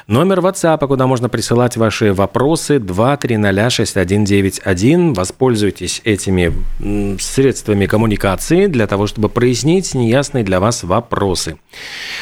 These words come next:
Ну, а пока, э, давайте начнём с тех вопросов, которые м, мы не успели на, на них ответить, потому что они появились, э, в самый последний момент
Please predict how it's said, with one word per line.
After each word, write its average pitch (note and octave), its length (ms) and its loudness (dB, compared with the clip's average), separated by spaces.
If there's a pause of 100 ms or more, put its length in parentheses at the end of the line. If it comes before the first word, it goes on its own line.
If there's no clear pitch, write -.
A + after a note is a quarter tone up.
(140)
Ну, D#3+ 160 2
а C#3+ 100 -2
пока, F3+ 520 0
э, C3+ 760 2
давайте B2 360 0
начнём A#2 320 0
с - 60 -10
тех A#2+ 200 0
вопросов, A#2+ 480 0
которые A2+ 480 2
м, A2 460 -6 (100)
мы B2+ 440 2
не B2+ 100 2
успели G2 720 0
на, A2 280 2
на A2 220 2
них A2+ 200 -2
ответить, A#2 440 0
потому G2 180 -2
что A2 100 -2
они G2+ 100 2
появились, B2+ 920 0
э, A2+ 600 2 (140)
в - 60 -4
самый A2+ 340 0
последний G2 360 0
момент D#3+ 360 2